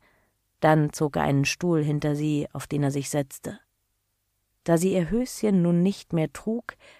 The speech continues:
hatte er den perfekten Ausblick. Mit dem feuchten Tuch betupfte er ihre Striemen, und sie sog scharf die Luft ein.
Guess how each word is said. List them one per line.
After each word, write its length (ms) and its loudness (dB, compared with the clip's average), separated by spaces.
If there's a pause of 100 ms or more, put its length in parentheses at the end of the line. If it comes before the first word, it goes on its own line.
(160)
hatte 340 -2
er 420 0 (180)
den 180 -4
perfekten 840 -6
Ausblick. 680 -8 (840)
Mit 140 0
dem 140 2
feuchten 560 -4
Tuch 340 -4
betupfte 640 -8
er 200 -4
ihre 260 -6
Striemen, 640 -2 (320)
und 180 -2
sie 120 -4
sog 360 -2
scharf 440 -4
die 140 -2
Luft 380 -6
ein. 320 -4